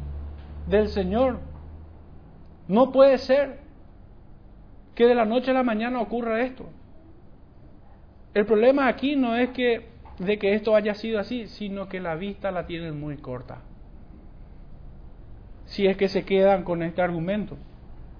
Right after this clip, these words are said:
Bueno, entendemos que aquí no se cuenta toda la historia. Y que así no pasan las cosas.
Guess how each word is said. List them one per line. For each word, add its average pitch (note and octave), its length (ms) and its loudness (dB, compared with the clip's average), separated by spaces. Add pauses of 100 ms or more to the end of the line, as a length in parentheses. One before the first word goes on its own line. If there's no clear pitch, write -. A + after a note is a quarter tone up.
(2250)
Bueno, G#3+ 340 6 (440)
entendemos A3+ 560 4
que B3 140 4
aquí B3+ 500 -2 (1800)
no G#3+ 220 2
se B3 180 -2
cuenta C#4 480 -2
toda F3 220 -4
la E3 80 -6
historia. C#3 460 -10 (2000)
Y A3 100 2
que A3+ 140 8
así C4 280 6
no B3 280 4
pasan B3+ 380 8
las F#3 120 -6
cosas. - 560 -6